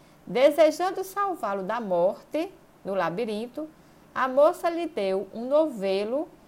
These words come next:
com um fio. Teseu de-, deveria desenrolá-lo à medida que penetrasse naquele emaranhado. Quem tivera a ideia foi Dédalo.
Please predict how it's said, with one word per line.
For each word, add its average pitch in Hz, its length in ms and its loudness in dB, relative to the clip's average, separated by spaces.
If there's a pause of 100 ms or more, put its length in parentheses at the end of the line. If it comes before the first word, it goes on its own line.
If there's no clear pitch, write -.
(180)
com 269 240 0
um 381 60 -8
fio. 175 560 -6 (800)
Teseu 311 480 6
de-, 330 280 4
deveria 247 640 0
desenrolá-lo 247 1300 0 (1080)
à 233 140 0
medida 277 560 0
que 311 260 4
penetrasse 294 1160 -2
naquele 269 460 -4
emaranhado. 240 960 -4 (800)
Quem 359 300 -2 (100)
tivera 214 720 2
a 226 160 -2
ideia 208 600 4
foi 269 280 0
Dédalo. 160 600 2